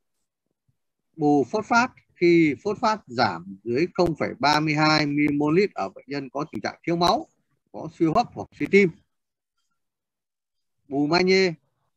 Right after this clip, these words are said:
khi magie nhỏ hơn một phẩy hai mmol trên lít.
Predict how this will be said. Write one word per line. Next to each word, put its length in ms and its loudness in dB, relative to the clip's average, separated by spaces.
khi 200 -4
magie 380 -2
nhỏ 340 -4
hơn 280 -2
một 280 -2
phẩy 140 -6
hai 220 4
mmol 480 2
trên 120 -4
lít. 160 2